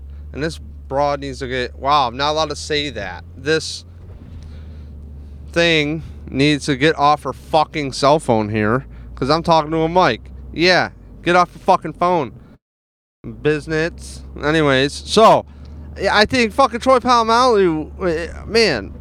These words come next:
smart dude. You'd think he'd be around the franchise, he'd be doing whatever.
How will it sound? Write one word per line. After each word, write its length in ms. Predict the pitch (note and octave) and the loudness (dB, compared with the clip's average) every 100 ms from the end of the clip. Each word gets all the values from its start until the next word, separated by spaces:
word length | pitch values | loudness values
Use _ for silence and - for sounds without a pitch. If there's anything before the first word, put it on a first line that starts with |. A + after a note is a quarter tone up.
| - | -12
smart 480 | - G3+ G#3+ A3+ E3+ | -6 2 2 2 2
dude. 400 | F#3+ G#3+ A3 F#3+ | 4 4 2 0
You'd 140 | E3 | 0
think 180 | F#3+ G3 | 0 -2
he'd 180 | G#3+ D#3+ | -4 -6
be 180 | F3+ G3 | -2 0
around 280 | F#3 F#3+ | 0 0
the 60 | C#3+ | 0
franchise, 720 | E3+ F#3 F#3+ - F#3 F3+ F3 | 2 2 2 2 2 2 0
he'd 140 | F3 D3 | -4 -4
be 140 | D#3 | -4
doing 240 | E3 D#3+ | -2 -2
whatever. 520 | D3+ E3+ F#3 F3 D#3 | 0 0 2 2 0